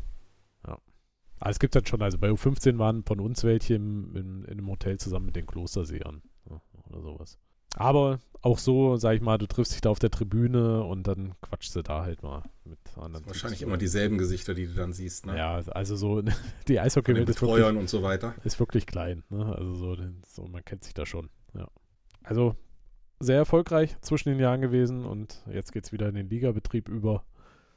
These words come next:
Speaker 1: Und, äh, da wird ein, winkt eigentlich noch ein relativ straffes Programm. Mal gespannt.
Speaker 2: Das heißt, deine Wochenenden sind wieder verplant?
Speaker 1: Ja. Teilweise
Speaker 2: Ja.
Speaker 1: mit drei Spielen am Wochenende.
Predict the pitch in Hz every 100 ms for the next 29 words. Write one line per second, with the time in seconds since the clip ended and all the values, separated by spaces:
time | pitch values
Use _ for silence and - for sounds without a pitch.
0 | _ _ _ _ - 90 87 - 80 85
1 | 87 92 - 92 90 - - _ _ _
2 | - 123 - 113 117 117 110 104 110 -
3 | 104 - 101 101 - 101 - 90 90 _
4 | _ _ 92 87 92 - 87 - - -
5 | _ _ _ _ - 92 98 98 90 101
6 | 104 101 101 95 92 95 90 87 - 92
7 | 87 - - - - - _ - 78 -
8 | - - _ _ _ _ - 95 92 90
9 | 92 - - 98 92 - 98 87 82 -
10 | 87 82